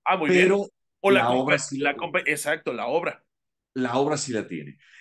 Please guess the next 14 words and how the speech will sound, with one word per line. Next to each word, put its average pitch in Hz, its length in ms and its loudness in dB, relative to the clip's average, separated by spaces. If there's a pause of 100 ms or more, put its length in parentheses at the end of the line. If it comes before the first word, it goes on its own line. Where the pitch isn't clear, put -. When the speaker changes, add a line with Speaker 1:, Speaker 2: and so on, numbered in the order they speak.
Speaker 2:
Eh, 104 680 2
es 120 340 -4
Todos 135 240 2
Somos 117 240 -8
Job, 165 280 -4
estamos 110 380 -8
en 104 100 -8
Instagram, 135 540 -6
hay 107 120 -4
que 110 120 -8
quitarle 104 360 -2
la 98 140 -2
S 104 240 -6
de, 85 420 -6